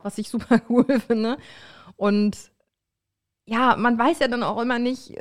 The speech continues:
bildet er es sich ein, passiert es jetzt wirklich?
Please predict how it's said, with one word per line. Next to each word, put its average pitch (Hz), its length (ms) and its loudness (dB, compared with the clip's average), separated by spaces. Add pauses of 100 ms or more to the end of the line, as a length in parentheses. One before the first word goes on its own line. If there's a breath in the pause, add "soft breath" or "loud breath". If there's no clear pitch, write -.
(140)
bildet 247 400 0
er 247 220 -2
es 233 140 -8
sich - 260 -8
ein, 247 560 0
passiert 240 320 -6
es 254 100 -10
jetzt 233 320 -8
wirklich? 254 560 -2